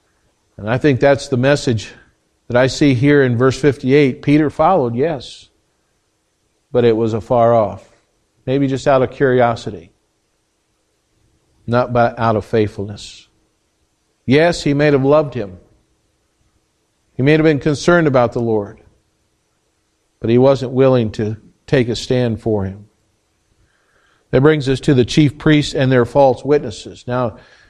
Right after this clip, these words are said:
in verses fifty-nine through sixty-two, we see there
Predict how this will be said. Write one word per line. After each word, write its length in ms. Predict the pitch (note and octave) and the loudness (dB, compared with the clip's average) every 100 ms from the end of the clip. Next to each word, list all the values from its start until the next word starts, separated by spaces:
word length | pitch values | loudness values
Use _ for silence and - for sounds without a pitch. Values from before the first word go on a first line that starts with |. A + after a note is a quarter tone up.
| - | -10
in 120 | B2+ | -4
verses 380 | B2 D3 - B2 | 2 2 0 -4
fifty-nine 720 | - D#3+ - C3+ C#3 D3+ C#3 | -2 -2 0 0 2 0 0
through 160 | B2 C3+ | -2 -4
sixty-two, 1120 | A#2 D#3+ C#3 - B2+ - F#3+ F3 B2+ C3 B2+ _ _ _ _ _ _ _ _ | -2 -2 -2 -2 -2 2 4 4 2 -2 -10 _ _ _ _ _ _ _ _
we 160 | C3 B2+ | 0 0
see 340 | - D#3+ C#3 | 2 4 4
there 600 | B2+ B2 B2 C#3 D3 - | 4 4 4 2 -2 -14